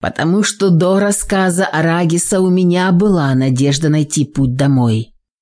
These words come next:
Я была уверена, что Станислас безбожно врёт насчёт моего возвращения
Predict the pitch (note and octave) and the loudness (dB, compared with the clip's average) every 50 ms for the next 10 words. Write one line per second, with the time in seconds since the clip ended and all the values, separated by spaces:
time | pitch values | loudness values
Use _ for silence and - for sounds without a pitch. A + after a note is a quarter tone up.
0 | _ - - A#2 B2 D3 D#3 E3+ F3 E3+ F3 F3+ F#3 G3+ G3+ F#3 E3 D#3 D#3 D#3 | _ -6 -4 -2 0 0 2 2 2 2 2 2 2 2 2 2 2 0 0 0
1 | D3 - - D3 D3+ - - - D#3 F#3+ G#3 G3 - - F3+ E3+ F#3 F3 F#3 G3+ | -2 -2 -2 -2 -4 -2 -2 -2 -2 0 0 0 0 0 0 0 0 0 0 0
2 | G3 F3 F3+ G3 F#3+ F#3 F3 F#3 F#3 F#3 F#3+ G#3+ G#3+ G3 F3 - - C#3 - - | 0 0 0 0 0 2 2 0 2 2 2 2 2 0 -2 -2 -2 -2 -2 -2
3 | C#3 - D3 C#3+ D3 C#3 C#3+ C#3 B2+ C#3+ C3 C3 C#3 D3+ - - - F3+ D3 C#3 | -2 0 0 0 2 2 2 2 0 0 0 0 -2 -2 -2 -2 0 0 2 2
4 | C3 A#2+ A#2 A#2 A#2+ | 2 2 0 0 -2